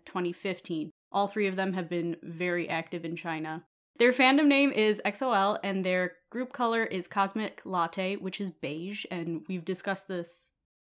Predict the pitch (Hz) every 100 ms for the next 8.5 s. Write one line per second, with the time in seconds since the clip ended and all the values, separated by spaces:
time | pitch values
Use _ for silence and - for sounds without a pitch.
0 | - 196 190 - 180 175 175 165 180 -
1 | - _ - 190 196 190 202 185 185 180
2 | 180 - 185 175 170 _ - 220 247 -
3 | 208 170 165 151 156 170 156 160 - -
4 | _ - 285 453 494 659 494 - 349 190
5 | 196 220 202 175 - - - - 190 214
6 | 262 262 240 214 190 185 190 175 175 165
7 | 170 - 170 165 151 147 170 - _ -
8 | 170 - - -